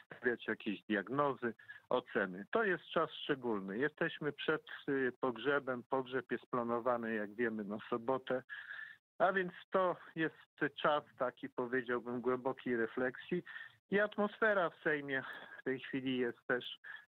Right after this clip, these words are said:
taka, y, powiedziałbym, no, taka wyciszona i skupiona i ten zgiełk, który, i czy w ogóle szerzej w parlamencie, nie tylko w Sejmie,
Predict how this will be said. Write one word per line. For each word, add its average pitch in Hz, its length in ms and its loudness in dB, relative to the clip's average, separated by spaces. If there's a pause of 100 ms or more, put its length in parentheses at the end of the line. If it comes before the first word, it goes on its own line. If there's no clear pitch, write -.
(100)
taka, 123 460 2 (400)
y, 117 340 4
powiedziałbym, 127 840 0
no, 123 200 2
taka 180 400 2
wyciszona 165 720 0
i 127 80 -4
skupiona 147 640 0
i 131 100 -4
ten 127 240 0
zgiełk, 120 420 0
który, 113 420 0 (300)
i 107 140 -2
czy - 160 0
w - 140 -10
ogóle 143 280 2
szerzej 117 320 -2
w - 80 -18
parlamencie, 123 680 0
nie 107 120 -2
tylko 117 300 -2
w - 140 -16
Sejmie, 107 340 0